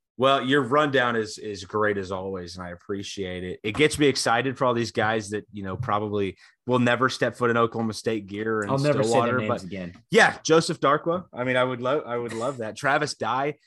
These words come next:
Speaker 1: I mean, what, what's your gut feeling on him? Just as,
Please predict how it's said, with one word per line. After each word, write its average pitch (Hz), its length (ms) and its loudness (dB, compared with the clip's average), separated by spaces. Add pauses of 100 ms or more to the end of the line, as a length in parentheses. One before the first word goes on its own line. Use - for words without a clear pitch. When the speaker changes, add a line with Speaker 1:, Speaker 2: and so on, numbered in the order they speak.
(200)
Speaker 1:
I 113 80 -6
mean, 104 260 -4 (360)
what, 165 340 2
what's 220 320 2
your 302 100 2
gut 160 300 2
feeling 170 340 -2
on 117 140 -4
him? 101 500 -8
Just - 280 -2
as, 143 220 -2